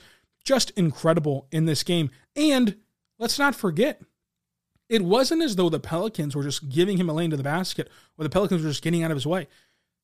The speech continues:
Dyson Daniels and Herb Jones really made life tough on S G A, really made S G A work. But S G A is able to hit these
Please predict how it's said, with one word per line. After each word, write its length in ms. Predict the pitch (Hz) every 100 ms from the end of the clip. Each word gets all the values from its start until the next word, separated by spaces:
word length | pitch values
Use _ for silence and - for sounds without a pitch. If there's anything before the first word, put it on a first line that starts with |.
| -
Dyson 400 | 160 294 - 339
Daniels 440 | 170 220 247 165 -
and 240 | 180 175 151
Herb 360 | 180 240 254
Jones 440 | 139 175 214 170 156 151 180 196
really 380 | 277 330 339 302
made 440 | 220 147 170 226 175
life 340 | 175 202 -
tough 440 | - 196 170 131
on 140 | 160 170
S 160 | 165
G 240 | - 156 165
A, 120 | 175 _ _ _ _
really 460 | 202 285 349 330 185
made 240 | 180 175
S 180 | 202 -
G 300 | - 185 170
A 40 |
work. 380 | 139 180 170 - - - -
But 100 | 254
S 160 | 285
G 280 | - 262 277
A 20 | 269
is 100 | 214
able 120 | 220
to 80 | 220
hit 160 | 220
these 160 | 220